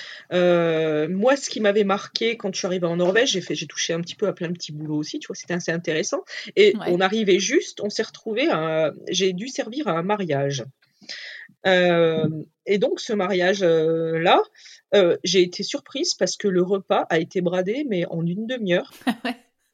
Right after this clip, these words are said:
Speaker 1: Tu vois, alors que pour nous, le mariage, je pense que les gens doivent passer une demi-journée à table.
Speaker 2: Ah ouais, tu
Speaker 1: Par
Speaker 2: m'étonnes.
Speaker 1: contre, donc, il y avait, il me semble, quarante, une quarantaine d'invités. Par contre, quand ils sont passés au gâteau, je pense qu'il y avait un gâteau par tête.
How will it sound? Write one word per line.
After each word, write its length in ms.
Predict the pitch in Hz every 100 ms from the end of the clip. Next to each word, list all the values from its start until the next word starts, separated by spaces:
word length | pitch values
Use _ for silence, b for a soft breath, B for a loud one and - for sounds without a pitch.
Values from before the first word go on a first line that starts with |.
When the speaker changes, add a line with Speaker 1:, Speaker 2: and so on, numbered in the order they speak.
| _ -
Speaker 1:
Tu 140 | -
vois, 180 | 190 277
alors 340 | - 190 175
que 100 | -
pour 260 | 208 226 214
nous, 240 | 208 247 -
le 160 | 190
mariage, 540 | 175 175 196 269 285 160
je 100 | -
pense 220 | 220 -
que 80 | 170
les 80 |
gens 80 | 170
doivent 180 | 220 165
passer 260 | - 170 220
une 60 |
demi-journée 400 | 190 170 170 165 165
à 60 |
table. 420 | - 170 160 151 151 -
Speaker 2:
Ah 160 | 208 202
ouais, 80 | 240
tu 100 | -
Speaker 1:
Par 220 | 190 -
Speaker 2:
m'étonnes. 140 | 240 202
Speaker 1:
contre, 300 | 190 - 151 214
donc, 320 | 202 233 -
il 60 |
y 20 | 202
avait, 260 | 214 269
il 60 | 202
me 40 |
semble, 460 | 175 - 233 180 139 - _ -
quarante, 380 | 202 208 208 185 165
une 140 | 180
quarantaine 500 | 175 220 233 233 226
d'invités. 520 | 208 185 175 - 165 - _ _
Par 120 | 190 -
contre, 180 | -
quand 200 | - 190
ils 40 | -
sont 140 | 180
passés 280 | 180 196 -
au 80 | 208
gâteau, 440 | 180 175 - 330 - _ _ _ _ _
je 120 | 175
pense 240 | 208 233 -
qu'il 80 | 180
y 20 |
avait 100 | 175
un 100 | 175
gâteau 300 | 220 226 247
par 220 | 208 -
tête. 420 | - 175 - -